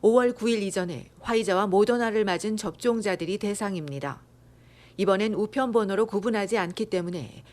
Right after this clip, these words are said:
이들 일곱 개 지역 거주민은 맞을 수 있습니다. 여기에 해당하는 주민은 월요일부터 주정부 예약 사이트와 지자체,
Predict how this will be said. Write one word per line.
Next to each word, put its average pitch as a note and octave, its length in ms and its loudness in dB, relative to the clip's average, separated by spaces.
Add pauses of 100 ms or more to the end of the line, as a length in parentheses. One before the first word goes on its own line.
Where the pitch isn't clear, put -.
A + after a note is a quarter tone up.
(140)
이들 A3 160 4
일곱 A3 420 4
개 A#3+ 140 2
지역 G#3+ 280 2
거주민은 G3+ 720 -2
맞을 F#3+ 300 0
수 F#3 140 -4
있습니다. D3 600 -8 (640)
여기에 F3 260 4
해당하는 A3 460 0
주민은 F#3 480 -6 (320)
월요일부터 G#3+ 840 0 (100)
주정부 G#3 520 0
예약 G#3 340 2
사이트와 F#3 760 -4
지자체, G3 680 -4